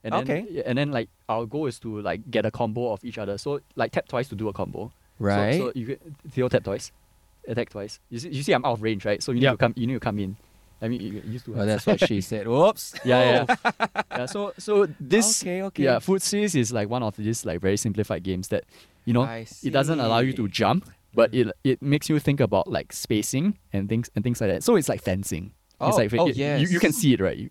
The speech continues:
Speaker 2: Oh my god.
Speaker 3: So, like, to
Speaker 2: Oh,
Speaker 3: explain
Speaker 2: I
Speaker 3: this
Speaker 2: see, I
Speaker 3: game
Speaker 2: see.
Speaker 3: for the people who can't see what the game is, it's,
Speaker 2: Yeah, yeah.
Speaker 3: it's a, it's a mobile app. Uh, you can play the game two people on the same phone. So think of it like a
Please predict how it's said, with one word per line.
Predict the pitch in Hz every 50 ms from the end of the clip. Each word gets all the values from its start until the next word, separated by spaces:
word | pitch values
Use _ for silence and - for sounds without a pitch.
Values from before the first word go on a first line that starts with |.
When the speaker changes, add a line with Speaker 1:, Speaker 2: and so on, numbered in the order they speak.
| _ -
Speaker 2:
Oh | 202
my | 214 190 156
god. | 151 131 101 -
Speaker 3:
So, | _ - 170
like, | 135 123 _
to | - 147
Speaker 2:
Oh, | 139
Speaker 3:
explain | 135 - 269 285 277 180 185 190
Speaker 2:
I | 190 190
Speaker 3:
this | 180 190 190
Speaker 2:
see, | 226 226 214 175
I | 156 156
Speaker 3:
game | 156 160 160
Speaker 2:
see. | 160 170 165 160 156 147
Speaker 3:
for | 123 117 113 113 110
the | 107 110 _ _ _ _
people | - 156 165 160 - - 170 170 170
who | 151 139 123 117 117 117 113 110 113 131 _ -
can't | - - 175 165 170 175
see | - - - - 151 147 151
what | 147 139 131
the | 120 110
game | 104 123 123 123 123 120
is, | 110 107 127 180 - - -
it's, |
Speaker 2:
Yeah, | - 127 127 117 107 98
yeah. | 95 95 -
Speaker 3:
it's | - -
a, | 135 127 123 127 127
it's | 123 -
a | 131 127 120
mobile | 127 143 165 208 220
app. | 160 120 139 185 - - _ _ _ _ _ _ _ _ _ _ _ -
Uh, | - 120 113 110 110 110
you | 113
can | - 143 131 127
play | 123 160 170 170
the | 147 120
game | 113 120 127 131 139 143 143 139 -
two | - - 220 233 220
people | - - 180 170 - 185 -
on | 165 175 175 165
the | 147
same | - - - 202 196 208 220 220
phone. | - - - 202 220 233 233 165 117 101 98 104
So | - - 151 156
think | - 151 -
of | 151 143
it | 165 143
like | 120 110 -
a | 117 107